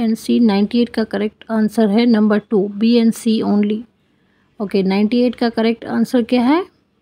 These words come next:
नंबर टू, B and C only is the correct option। नाइंटी नाइन, purity movement was started in Andhra region by,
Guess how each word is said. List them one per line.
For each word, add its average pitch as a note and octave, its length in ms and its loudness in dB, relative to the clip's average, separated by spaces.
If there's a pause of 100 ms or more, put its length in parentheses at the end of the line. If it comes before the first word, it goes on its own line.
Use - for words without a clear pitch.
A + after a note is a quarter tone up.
(260)
नंबर G3+ 320 -2 (120)
टू, G3 160 2 (140)
B A#3 180 0
and A#3+ 220 0
C A3+ 120 0 (120)
only G#3+ 260 2
is A3 100 -4
the C4+ 140 -4
correct G3+ 340 -2
option। A3+ 300 -10 (680)
नाइंटी A3 360 -2
नाइन, A3 320 -2 (680)
purity C#4 440 4 (100)
movement G3 440 0
was F#3+ 240 0
started A#3 520 2
in G#3 120 0 (240)
Andhra A#3+ 380 2 (140)
region G3+ 520 2
by, F#3+ 220 2